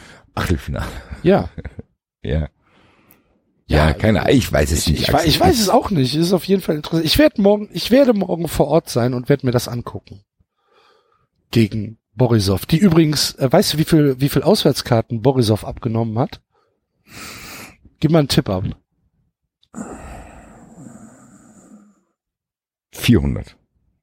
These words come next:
Speaker 2: Null.
Speaker 1: Null?
Speaker 2: Null. Nicht eine einzige.
Speaker 1: Wie, wieso?
Speaker 2: Ja, weil's so
Speaker 1: Keine
Speaker 2: ist.
Speaker 1: Fans
Speaker 2: Keine
Speaker 1: sehen,
Speaker 2: Ahnung.
Speaker 1: oder?
Speaker 2: Weil
Speaker 1: Ja.
Speaker 2: keiner aus Borisov nach Köln kommt.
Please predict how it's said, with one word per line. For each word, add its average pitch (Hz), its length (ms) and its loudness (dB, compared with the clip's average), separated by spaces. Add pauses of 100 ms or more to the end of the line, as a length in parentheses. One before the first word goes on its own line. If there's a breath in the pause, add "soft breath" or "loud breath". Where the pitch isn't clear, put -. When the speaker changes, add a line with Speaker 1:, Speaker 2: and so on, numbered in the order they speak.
(120)
Speaker 2:
Null. 113 540 -2 (1700)
Speaker 1:
Null? 69 560 2 (120)
Speaker 2:
Null. 131 360 2 (100)
Nicht 151 260 -2
eine 156 240 2
einzige. 120 500 -2 (840)
Speaker 1:
Wie, 57 380 -10
wieso? 55 500 -2 (840)
Speaker 2:
Ja, 240 180 0 (120)
weil's - 220 2
so - 80 2
Speaker 1:
Keine - 80 6
Speaker 2:
ist. - 140 -2
Speaker 1:
Fans 57 220 0
Speaker 2:
Keine 117 280 2
Speaker 1:
sehen, - 60 0
Speaker 2:
Ahnung. 55 200 0
Speaker 1:
oder? 53 260 -10 (1040)
Speaker 2:
Weil 107 200 2
Speaker 1:
Ja. - 60 -12
Speaker 2:
keiner 151 580 0
aus - 440 -2 (140)
Borisov 143 640 2
nach 151 160 -4
Köln 190 240 0
kommt. - 320 -10